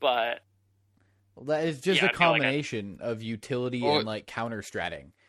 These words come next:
Speaker 2: right? Of
Speaker 3: Yeah.
Speaker 2: knowing where the people on the other enemy team are most likely to play, clearing off some of those angles, and therefore you have a pretty high likelihood that when you're peeking out of this side of the smoke,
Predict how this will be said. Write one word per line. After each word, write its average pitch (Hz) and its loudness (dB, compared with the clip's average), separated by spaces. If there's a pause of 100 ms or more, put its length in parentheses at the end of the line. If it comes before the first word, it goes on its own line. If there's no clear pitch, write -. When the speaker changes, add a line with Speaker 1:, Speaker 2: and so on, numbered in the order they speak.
(260)
Speaker 2:
right? 110 0
Of 120 0
Speaker 3:
Yeah. 85 2
Speaker 2:
knowing 120 2
where 110 2
the 104 -4 (140)
people 107 -4
on 101 -4
the 104 -4
other 101 -6
enemy 110 -6
team 104 -8
are 95 -4
most 101 -6
likely 101 -4
to 95 -4
play, 95 -6 (260)
clearing 127 -2
off 117 -2 (480)
some 113 -6
of 107 -6
those 95 -6
angles, 95 -8
and 104 -8
therefore 104 -4
you 101 -4
have 104 -4
a 104 -2
pretty 107 -8
high 104 -2
likelihood 101 -4
that 87 -8
when 98 -10
you're 95 -8
peeking 104 -10
out 98 -4
of 92 -8
this 104 -8
side 98 -4
of 95 -6
the 92 -6
smoke, 101 -8